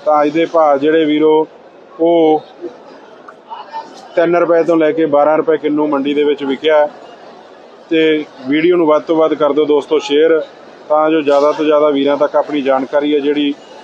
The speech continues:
ਉਹ ਪਹੁੰਚ ਸਕੇ। ਤੁਹਾਡੇ ਸਾਰੇ ਵੀਰਾਂ ਦਾ ਬਹੁਤ ਬਹੁਤ ਧੰਨਵਾਦ ਕਰਦੇ ਆ ਜਿਹੜਾ ਇੰਨਾ ਪਿਆਰ ਬਖਸ਼ਦੇ ਹੋ। ਕਿੰਨੂ ਮੰਡੀ ਤੋਂ ਲਾਈਵ ਤੁਹਾਨੂੰ ਦਿਖਾ ਰਹੇ ਆ ਅੱਜ ਦੇ ਭਾਅ ਚਾਰ ਰੁਪਈਆਂ ਤੋਂ ਲੈ ਕੇ ਬਾਰਾਂ ਰੁਪਏ ਕਿੰਨੂ ਜਿਹੜਾ ਸਿਰਾ ਮੰਡੀ ਦੇ ਵਿੱਚ ਵਿਕਿਆ।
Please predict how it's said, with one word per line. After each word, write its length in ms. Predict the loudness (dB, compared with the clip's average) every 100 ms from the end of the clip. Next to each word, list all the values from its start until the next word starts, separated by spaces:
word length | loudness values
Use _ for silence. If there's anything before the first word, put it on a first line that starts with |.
| -4
ਉਹ 140 | 0 0
ਪਹੁੰਚ 340 | 2 0 0
ਸਕੇ। 300 | -2 -2 -2 -4 -10 -20 -20 -4
ਤੁਹਾਡੇ 260 | -2 0 -2
ਸਾਰੇ 340 | 0 0 2
ਵੀਰਾਂ 260 | 2 0 0
ਦਾ 100 | 0
ਬਹੁਤ 320 | 2 2 2
ਬਹੁਤ 220 | 0 0
ਧੰਨਵਾਦ 420 | 0 0 0 0
ਕਰਦੇ 380 | 0 -2 -2 -2
ਆ 60 | 0
ਜਿਹੜਾ 260 | 0 0
ਇੰਨਾ 160 | 0 -2
ਪਿਆਰ 320 | -2 0 0
ਬਖਸ਼ਦੇ 400 | 0 -4 -4 -4
ਹੋ। 140 | -2 -2 -6 -20 -20 -20 -20 -8
ਕਿੰਨੂ 240 | -4 -2
ਮੰਡੀ 260 | -2 -2 -2
ਤੋਂ 140 | 0
ਲਾਈਵ 320 | 2 2 0
ਤੁਹਾਨੂੰ 300 | 0 0 2
ਦਿਖਾ 280 | 2 2 2
ਰਹੇ 220 | 0 0
ਆ 160 | 0 -2 -4 -14 -18 -12 -2 0
ਅੱਜ 100 | 0
ਦੇ 140 | 0
ਭਾਅ 260 | 0 0 0
ਚਾਰ 260 | 0 0 0
ਰੁਪਈਆਂ 260 | 0 -2
ਤੋਂ 200 | 0 0
ਲੈ 160 | 2 0
ਕੇ 300 | 0 0 0 -2 -8 -14 -14 -4
ਬਾਰਾਂ 260 | 0 0 0
ਰੁਪਏ 200 | 0 0
ਕਿੰਨੂ 300 | 0 0 0
ਜਿਹੜਾ 220 | 0 0
ਸਿਰਾ 260 | 0 0 0
ਮੰਡੀ 280 | -2 -2 -2
ਦੇ 100 | 0
ਵਿੱਚ 200 | -2 -4
ਵਿਕਿਆ। 460 | -4 0 0 0